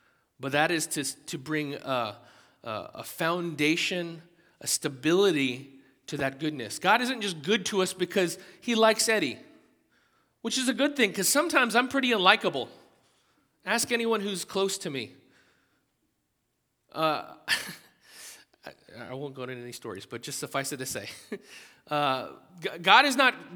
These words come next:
God is not good to me because I'm a nice guy. God is not good to me because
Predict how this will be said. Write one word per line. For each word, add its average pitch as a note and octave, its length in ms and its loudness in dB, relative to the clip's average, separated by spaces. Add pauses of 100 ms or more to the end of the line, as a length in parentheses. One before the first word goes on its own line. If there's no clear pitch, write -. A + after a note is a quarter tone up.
(120)
God A3+ 180 10
is B3+ 60 0
not A#3 240 6
good C#4+ 260 6
to B3+ 80 2
me B3 160 4
because A#3 560 4 (260)
I'm A#3+ 200 6
a - 20 6
nice B3+ 260 6
guy. C4 220 8
God C4+ 160 8
is C4+ 80 6
not A#3+ 240 2
good C#4+ 320 2
to C4+ 100 4
me B3 200 2
because A#3+ 520 4